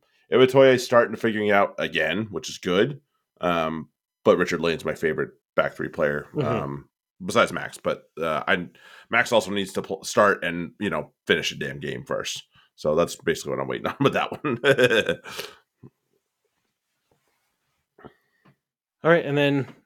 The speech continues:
Speaker 2: um, to the tune, Newcastle
Speaker 1: Tune.
Speaker 2: Exeter. Uh, Newcastle are tenth in attack, tenth in defense.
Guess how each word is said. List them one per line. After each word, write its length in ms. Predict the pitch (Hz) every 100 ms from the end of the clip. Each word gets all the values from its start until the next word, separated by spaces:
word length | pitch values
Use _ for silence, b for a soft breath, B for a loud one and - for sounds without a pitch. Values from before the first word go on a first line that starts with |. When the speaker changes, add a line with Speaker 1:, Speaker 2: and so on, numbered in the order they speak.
| _
Speaker 2:
um, 360 | 143 131 120 - _ -
to 100 | 139
the 100 | 131
tune, 440 | - 160 143 101 b b b _ _ _ _ _ _ -
Newcastle 460 | 123 135 120 339
Speaker 1:
Tune. 80 | 403
Speaker 2:
Exeter. 320 | 415 233 - _ _ _ _ b b b -
Uh, 220 | 110 104
Newcastle 420 | 127 135 139 131
are 40 | 113
tenth 260 | 147 127
in 60 | 139
attack, 320 | 123 139 135
tenth 240 | 156 143
in 120 | 139 120
defense. 540 | 120 117 98 -